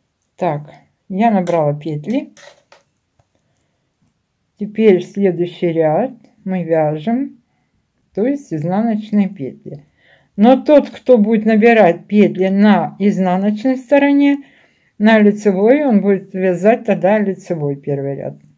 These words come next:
Поняли? Так, провязали мы дополнительный ряд, то есть нулевой.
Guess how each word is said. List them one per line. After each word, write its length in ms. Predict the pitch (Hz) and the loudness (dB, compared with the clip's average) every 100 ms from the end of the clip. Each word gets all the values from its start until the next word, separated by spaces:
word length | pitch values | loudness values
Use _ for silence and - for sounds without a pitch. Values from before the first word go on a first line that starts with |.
| _ | _
Поняли? 520 | 220 285 254 147 131 - _ _ _ _ _ _ _ _ _ _ _ _ _ _ _ _ _ _ _ _ _ _ _ _ _ _ _ _ _ _ _ _ _ _ _ _ _ _ | -4 -2 -2 -4 -8 -14 _ _ _ _ _ _ _ _ _ _ _ _ _ _ _ _ _ _ _ _ _ _ _ _ _ _ _ _ _ _ _ _ _ _ _ _ _ _
Так, 360 | 180 147 - _ _ _ _ _ _ _ _ _ _ _ _ | -6 -6 -8 _ _ _ _ _ _ _ _ _ _ _ _
провязали 720 | - 180 165 156 147 147 147 190 | -10 -6 -4 -4 -6 -8 -6 -4
мы 320 | 233 269 - _ _ | -2 -4 -8 _ _
дополнительный 920 | 208 175 170 165 175 208 202 180 156 156 | -14 -12 -8 -8 -6 -6 -6 -8 -8 -10
ряд, 220 | 135 143 _ | -10 -12 _
то 100 | 190 | -10
есть 300 | 233 254 _ | -10 -12 _
нулевой. 580 | 170 175 170 143 123 147 | -12 -10 -10 -12 -14 -16